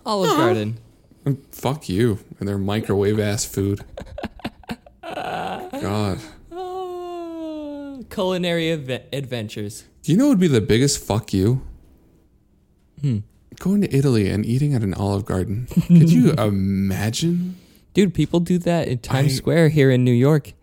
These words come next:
Speaker 2: Ugh, why
Speaker 1: They're like,
Speaker 2: though?
Speaker 1: "Oh, we're in Manhattan. There's lots of Italians here. Let's go to Olive Garden."
Speaker 2: We literally have every food culture in the world here. We could eat anything. Olive Garden.
Speaker 1: Mm-hmm.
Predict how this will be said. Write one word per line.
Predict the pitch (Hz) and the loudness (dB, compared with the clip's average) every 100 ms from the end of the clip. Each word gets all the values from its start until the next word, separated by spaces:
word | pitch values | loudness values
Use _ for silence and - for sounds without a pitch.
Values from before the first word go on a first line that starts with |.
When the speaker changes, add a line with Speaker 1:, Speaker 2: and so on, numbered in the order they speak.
| _ | _
Speaker 2:
Ugh, | 139 151 135 110 - - - - | -4 0 0 -2 -6 -10 -14 -12
why | 143 143 170 | -2 2 6
Speaker 1:
They're | 190 | 8
like, | 180 135 | 8 8
Speaker 2:
though? | 117 104 | 6 6
Speaker 1:
"Oh, | 277 247 202 | 6 8 8
we're | 151 180 262 | 8 6 4
in | 208 | 4
Manhattan. | 151 131 131 208 175 127 | 4 4 2 0 -2 -2
There's | 165 233 | -2 0
lots | 190 214 - | -2 -2 -2
of | 170 | -2
Italians | 151 - 214 185 135 | -2 -2 -2 -2 0
here. | 101 | 0
Let's | 98 107 | 0 -4
go | - 95 | -2 0
to | 123 | 2
Olive | 113 139 104 | 2 0 0
Garden." | 95 101 - _ | -2 -2 -6 _
Speaker 2:
We | 143 185 | 0 2
literally | 156 165 220 220 202 | 4 4 6 6 6
have | 180 190 175 - | 6 6 4 2
every | 175 185 190 | 0 2 2
food | 185 - 196 156 | 0 2 0 2
culture | 180 165 165 151 | 0 2 2 2
in | 160 | 4
the | 151 | 4
world | 131 160 180 151 | 4 4 4 4
here. | 139 117 | 4 4
We | 107 175 | 4 2
could | 196 | 4
eat | 143 151 - | 2 2 2
anything. | 202 240 214 156 147 110 98 - - | 4 6 4 4 2 0 -2 -10 -6
Olive | 110 107 101 | -2 0 -2
Garden. | - 90 - 90 113 - _ - - - _ _ | -4 -6 -6 -12 -16 -20 _ -20 -20 -20 _ _
Speaker 1:
Mm-hmm. | 214 151 | 0 2